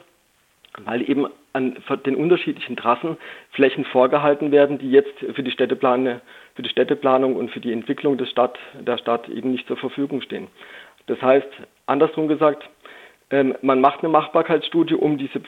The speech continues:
Flächen auch wieder zur Verfügung zu haben, wenn man weiß, dass die Stadtbahn dort nicht lang gehen kann. Dann sollte man aber auch,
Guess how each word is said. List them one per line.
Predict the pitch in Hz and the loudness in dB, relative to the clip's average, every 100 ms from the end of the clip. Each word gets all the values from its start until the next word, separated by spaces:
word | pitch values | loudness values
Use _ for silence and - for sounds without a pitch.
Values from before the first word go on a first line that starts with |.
| - | 2
Flächen | 139 135 131 | 2 4 0
auch | 123 - | -4 -2
wieder | 131 120 - - | 0 -2 -4 -6
zur | 123 | -6
Verfügung | 127 117 135 143 175 | -4 -4 -2 2 2
zu | 165 | 4
haben, | 151 156 180 | 6 4 4
wenn | 147 | 4
man | 127 123 | 4 6
weiß, | 127 127 | 6 4
dass | 120 | -4
die | - | -10
Stadtbahn | 123 123 - 127 | -2 -2 0 0
dort | 120 113 | -2 -4
nicht | 113 | -6
lang | 117 117 | -4 -2
gehen | 135 160 160 | -2 -2 -2
kann. | 156 160 170 - _ _ _ _ - _ | -2 -4 -6 -14 _ _ _ _ -20 _
Dann | 110 101 | -12 -4
sollte | 123 120 | 0 2
man | 135 127 | 4 4
aber | 120 117 | 6 8
auch, | 131 127 | 8 4